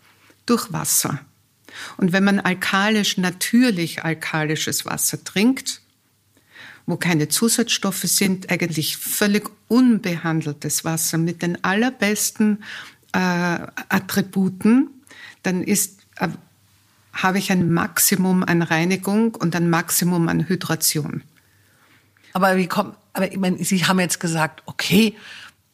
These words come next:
Speaker 2: äh, wir trinken vielleicht das falsche Wasser. Aber dann haben Sie ja, ähm, Fachleute engagiert,
Speaker 1: Ja, ja.
Speaker 2: herauszufinden, was ist da los,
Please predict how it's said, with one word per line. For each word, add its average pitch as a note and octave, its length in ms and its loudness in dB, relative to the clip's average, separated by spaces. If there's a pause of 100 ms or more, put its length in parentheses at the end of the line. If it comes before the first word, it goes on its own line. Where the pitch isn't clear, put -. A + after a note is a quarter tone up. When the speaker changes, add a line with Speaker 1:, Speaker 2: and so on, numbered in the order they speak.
(140)
Speaker 2:
äh, - 140 -6 (420)
wir E3 480 -2
trinken G3 420 2
vielleicht E3 1080 0
das F3+ 200 0
falsche D#3+ 460 0
Wasser. C3+ 500 -6 (360)
Aber F3+ 160 0
dann F#3+ 180 2
haben A3 100 6
Sie G3+ 160 0
ja, F3 240 2 (240)
ähm, C3 600 -4
Fachleute E3+ 800 0
engagiert, E3+ 920 0
Speaker 1:
Ja, F3+ 160 2
ja. G3+ 200 4
Speaker 2:
herauszufinden, F3+ 1160 0
was E3 200 -2
ist - 200 -4
da E3+ 100 2
los, G#3 600 2